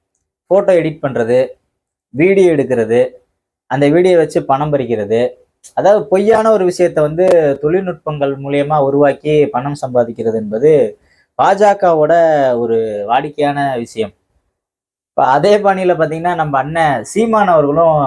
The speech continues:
களமிறங்கியிருக்காரு. என்னன்னு பாத்தீங்கன்னா, சமூக வலைதளங்கள் ஓப்பன் பண்ணா ஒரு மிகப்பெரிய ஒரு செய்தி, அனைத்து தொலைக்காட்சிகளிலும் போயிட்டு இருக்குது.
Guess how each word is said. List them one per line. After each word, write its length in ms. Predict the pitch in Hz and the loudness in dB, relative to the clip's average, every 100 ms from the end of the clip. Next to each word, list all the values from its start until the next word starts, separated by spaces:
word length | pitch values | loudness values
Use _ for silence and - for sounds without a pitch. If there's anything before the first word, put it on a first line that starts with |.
| 117 | -2
களமிறங்கியிருக்காரு. 880 | 117 123 127 117 107 101 95 101 147 - _ _ _ _ _ - | -2 -2 -4 -8 -10 -10 -8 -2 -2 -4 _ _ _ _ _ -2
என்னன்னு 280 | 202 233 208 | 0 2 0
பாத்தீங்கன்னா, 380 | 190 185 214 208 180 147 | 0 0 2 2 2 0
சமூக 280 | 165 208 214 | 0 2 2
வலைதளங்கள் 540 | 180 185 185 175 160 | 4 2 2 0 0
ஓப்பன் 260 | 165 - 160 | 0 -2 -4
பண்ணா 200 | 151 170 | -2 0
ஒரு 160 | 160 139 131 | 2 0 -2
மிகப்பெரிய 500 | 131 156 - 165 165 | -2 -4 -2 2 4
ஒரு 180 | 151 143 127 117 110 | 4 4 2 0 0
செய்தி, 360 | 104 127 127 135 151 _ _ _ _ _ _ - | -4 -4 -4 -4 -6 _ _ _ _ _ _ -4
அனைத்து 420 | 113 175 220 220 | 0 0 2 0
தொலைக்காட்சிகளிலும் 760 | 185 202 208 196 180 175 180 156 | 0 0 0 0 0 0 -2 -2
போயிட்டு 240 | 156 143 | -4 -4
இருக்குது. 280 | 127 120 | -6 -6